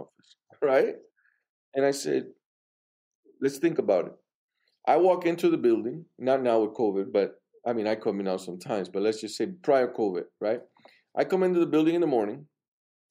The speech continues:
I usually get here before everybody, most people, right? So I come in, and it doesn't matter if I get here after some people. I say hi to everybody. I come to my office. I don't leave my office until the night.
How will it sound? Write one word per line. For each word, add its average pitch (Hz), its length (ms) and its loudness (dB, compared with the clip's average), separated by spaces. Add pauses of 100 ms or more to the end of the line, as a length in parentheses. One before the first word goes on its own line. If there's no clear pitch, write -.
I 117 40 2
usually 139 280 0
get 131 160 0
here 135 100 0
before 117 320 2
everybody, 104 420 0 (360)
most 107 220 -4
people, 98 420 -12 (640)
right? 104 300 -2 (840)
So - 140 0
I 123 80 4
come 127 240 0
in, 101 280 -6
and 131 120 -2
it 139 100 -2
doesn't 147 220 -2
matter 110 220 2
if 120 100 -2
I 113 80 2
get 131 160 0
here 120 180 2
after 107 280 0
some 98 200 -10
people. 90 380 -16 (480)
I 123 80 0
say 143 180 0
hi 156 160 2
to 165 120 0
everybody. 165 680 2
I 120 80 0
come 147 260 -2
to 160 80 -6
my 143 120 0
office. 170 400 0
I 127 80 2
don't 139 180 2
leave 147 140 -2
my 139 120 2
office 156 320 0
until 123 220 -4
the 104 80 -2
night. 85 220 -10